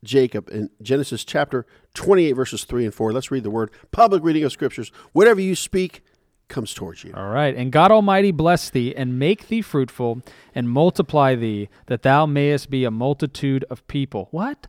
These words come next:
Speaker 2: What? A multitude of
Speaker 1: A
Speaker 2: people?
Speaker 1: multitude of people.
Speaker 2: "And give thee the blessing of
Speaker 1: Can't count.
Speaker 2: Abraham to thee and to thy seed with thee, that thou mayest inherit the land wherein thou art a stranger, which God gave unto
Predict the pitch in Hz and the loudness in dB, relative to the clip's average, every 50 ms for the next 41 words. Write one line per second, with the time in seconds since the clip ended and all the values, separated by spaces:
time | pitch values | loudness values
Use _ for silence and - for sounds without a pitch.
0 | _ _ _ - - - - - - - - - - - _ _ _ _ _ _ | _ _ _ -20 -20 -20 -20 -20 -16 -16 -14 -14 -16 -18 _ _ _ _ _ _
1 | _ _ _ _ _ _ _ _ _ _ _ _ _ - 151 143 151 175 240 - | _ _ _ _ _ _ _ _ _ _ _ _ _ -12 -8 -6 -4 -4 -4 -4
2 | 277 - - 143 120 - - 113 - 101 107 123 135 - - 107 - - - 92 | -4 -4 -2 -4 -4 -4 -2 0 0 0 2 2 0 0 -2 -8 -14 -10 -10 -10
3 | 82 82 - - 87 80 78 - - - - - _ _ _ - 170 165 160 143 | -10 -12 -16 -16 -18 -18 -18 -18 -20 -20 -20 -20 _ _ _ -2 -2 0 0 2
4 | 127 175 226 262 240 202 190 214 214 214 196 165 151 127 120 143 156 175 175 - | 4 4 4 4 2 0 0 2 2 2 2 0 0 0 2 4 4 4 4 2
5 | 233 220 220 202 175 160 151 143 139 135 131 127 120 117 117 117 139 156 156 _ | 0 0 0 2 2 2 2 4 2 2 2 2 0 0 -2 -4 -6 -8 -8 _
6 | _ _ _ _ - - 170 147 135 156 196 190 160 143 143 - - 143 131 - | _ _ _ _ 0 0 2 2 4 4 4 4 4 4 2 0 -2 -4 -2 0
7 | 156 147 147 147 139 - - 180 160 135 127 123 123 123 160 151 - - - 110 | 2 4 4 4 2 0 -2 0 0 0 0 0 0 0 0 0 0 -2 -8 -6
8 | 98 110 123 120 127 131 123 139 151 170 196 214 202 190 185 185 190 180 - - | -6 -6 -8 -6 -6 -2 2 4 4 6 4 4 2 2 2 2 0 0 -2 -2
9 | 135 123 107 123 147 151 180 190 180 - 139 120 117 127 143 160 175 175 151 127 | -4 -4 -2 -2 0 2 2 0 0 -2 -6 -4 -2 -2 -2 -2 -2 -2 -2 -2
10 | 123 135 147 156 151 131 117 110 - - 127 139 156 165 156 - - 135 120 113 | -2 -2 -2 -2 -2 -2 -2 -4 -2 -2 -2 0 -2 -2 -4 -6 -6 -6 -4 -4
11 | 110 107 110 107 107 107 104 101 - 117 107 113 123 127 131 135 135 139 143 117 | -6 -6 -8 -8 -8 -10 -10 -12 -12 -12 -6 -2 0 2 2 2 2 0 -2 -4
12 | 113 110 110 110 110 107 - - - 104 104 - - 104 98 95 95 | -4 -4 -4 -4 -6 -8 -10 -14 -14 -14 -14 -12 -12 -12 -10 -12 -12